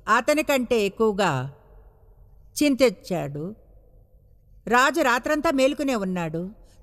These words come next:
తప్పు చేసినప్పుడు ఎవరికి నిద్ర పట్టదు. బైబిల్ అనుసారంగా ఎలాంటి ప్రూఫ్ లేదు. దానియేలు సింహాల గుహలో రాత్రంతా నిద్రపోయాడని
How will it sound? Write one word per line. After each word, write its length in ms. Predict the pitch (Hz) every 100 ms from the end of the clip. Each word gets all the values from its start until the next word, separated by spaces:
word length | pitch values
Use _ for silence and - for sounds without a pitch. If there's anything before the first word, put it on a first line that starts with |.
| -
తప్పు 160 | 277 381
చేసినప్పుడు 680 | 403 370 302 285 226 233 220
ఎవరికి 420 | 220 220 285 285
నిద్ర 300 | 226 170 202
పట్టదు. 500 | 180 - 147 147 147 - - - - - - - - -
బైబిల్ 280 | 254 339 359
అనుసారంగా 580 | 339 330 294 277 269
ఎలాంటి 340 | 247 226 269 277
ప్రూఫ్ 320 | 240 240 -
లేదు. 440 | 208 151 147 156 151 - -
దానియేలు 420 | 240 240 254 254 226
సింహాల 460 | 247 233 262 269
గుహలో 380 | 220 233 226 220
రాత్రంతా 560 | 190 190 202 208 202 190
నిద్రపోయాడని 1000 | 175 175 226 226 196 185 175 175 202